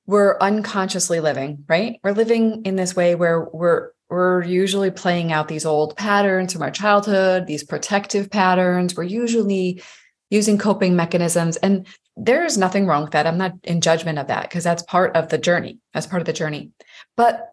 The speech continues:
ultimately, where we're trying to get to, often when we're doing that, we're trying, we're, we're outwardly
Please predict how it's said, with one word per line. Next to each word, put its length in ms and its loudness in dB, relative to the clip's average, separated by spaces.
ultimately, 520 0
where 180 2
we're 100 0
trying 260 -4
to 80 -8
get 200 -2
to, 520 -4
often 340 2
when 120 0
we're 100 0
doing 320 -2
that, 180 -4
we're 200 -2
trying, 340 -6
we're, 460 -2
we're 420 0
outwardly 800 -2